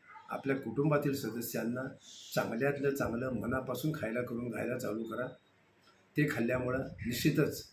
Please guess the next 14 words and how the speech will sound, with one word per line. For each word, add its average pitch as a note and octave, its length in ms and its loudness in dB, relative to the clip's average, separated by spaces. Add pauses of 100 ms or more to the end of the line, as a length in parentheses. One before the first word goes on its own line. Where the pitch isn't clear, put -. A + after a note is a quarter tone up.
(280)
सगळ्यांची C3 400 -2
तब्येत D#3+ 320 0
चांगली A#2 340 2
राहील. B2+ 200 -2 (320)
आणि C3+ 140 4
शेवटी B2 560 2 (560)
महिलांचं C3+ 400 2
कर्तव्यच C3+ 480 4
आहे A2 200 0 (720)
की C3+ 80 4
आपण B2 220 0
संसार A#2+ 440 2
करत A#2+ 280 -2
असताना A#2+ 420 -4